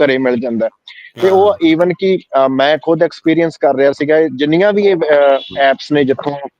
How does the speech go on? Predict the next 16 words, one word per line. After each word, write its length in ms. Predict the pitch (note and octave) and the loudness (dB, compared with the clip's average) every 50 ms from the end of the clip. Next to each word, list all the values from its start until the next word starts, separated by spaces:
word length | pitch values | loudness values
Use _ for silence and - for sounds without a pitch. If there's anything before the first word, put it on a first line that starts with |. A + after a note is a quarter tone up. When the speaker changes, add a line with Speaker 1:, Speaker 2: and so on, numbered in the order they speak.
| _ _ _ - B2 | _ _ _ -8 -4
Speaker 1:
ਗਰੋਸਰੀ 460 | C3+ C#3 C#3 C#3 C#3 - - D#3 D#3 | -2 -2 -2 -2 -2 -2 0 0 0
ਆਪਾਂ 360 | D3+ D3 - - D3+ D3+ D3 C#3+ | 0 -2 -2 -2 0 0 0 0
ਘਰੇ 460 | C#3 - C#3+ C3 - D#3 C#3+ C3+ C3+ | -2 -4 -6 -4 -2 0 0 0 0
ਮੰਗਵਾਉਂਦੇ, 400 | C3+ C3+ B2+ B2+ B2+ B2+ B2+ C3+ | 0 0 0 0 0 0 0 0
ਜਿਹੜੀ 200 | C#3+ D3+ D3+ D#3+ | 2 2 2 2
ਕਿ 100 | D3+ E3 | 0 0
ਦਸ 200 | B2+ C3 C3 B2+ - | 0 0 -2 -2 -2
ਤੋਂ 80 | - D3 | -4 -4
ਪੰਦਰਾਂ 320 | C3+ D3 C#3 C3 C#3 D3 | -2 0 0 2 2 0
ਮਿੰਟਾਂ 300 | C#3+ C#3 C3+ B2+ - C#3+ | 0 0 -2 0 0 0
ਦੇ 80 | C#3+ C#3+ | 2 2
ਵਿੱਚ 200 | C3+ C3+ C3 - | 2 0 0 0
normally 560 | D3+ C3+ B2+ B2+ C3 C3 C3+ C#3 D3 D3+ D3 | 0 2 2 2 2 2 2 2 2 2 2
ਆ 100 | C#3 C3 | 2 2
ਜਾਂਦੀ 340 | B2 B2+ B2+ B2+ A#2+ C3 C3+ | 2 2 2 2 2 2 2
ਹੈ, 80 | D3 | 0